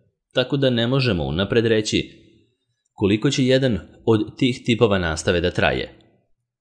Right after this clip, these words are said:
Kada je u pitanju korporativna obuka, isto tako organizator nema pravo da unapred odredi njeno trajanje,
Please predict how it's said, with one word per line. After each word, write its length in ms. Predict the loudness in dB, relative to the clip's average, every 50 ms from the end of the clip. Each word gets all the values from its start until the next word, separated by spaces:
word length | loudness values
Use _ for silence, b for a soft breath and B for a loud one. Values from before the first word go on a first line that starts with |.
| _ _ _ _ _ _ _ _ _
Kada 160 | 0 2 4 6
je 140 | 6 6
u 120 | 4 4 2
pitanju 380 | -2 -2 -2 -2 -2 -2 -2 0
korporativna 760 | 2 2 2 2 2 2 2 2 0 -2 -2 -2 -2 -2 -2
obuka, 380 | -2 -4 -4 -2 -2 -2 -2 -2 -6 -12 -20 _ _ _ _ _ _ _
isto 260 | -4 -2 0 0 -2
tako 320 | 0 -2 -2 0 0 0 2
organizator 760 | 2 0 2 0 0 -2 -2 -2 -2 -2 -2 0 0 0 0 -2 -6 -12 -20 _ _ _ _
nema 400 | -4 -2 0 0 0 -2 -2 -2
pravo 300 | 0 -2 0 0 -2 -2
da 220 | -2 -2 -2 -2 0
unapred 440 | 0 0 0 0 0 0 0 0 0
odredi 720 | -2 -2 -2 0 0 0 2 2 0 0 0 -2 -6 -6 -4
njeno 300 | -2 -2 0 0 -2 -2
trajanje, 520 | -2 -2 -2 0 0 0 -2 -4 -4 -8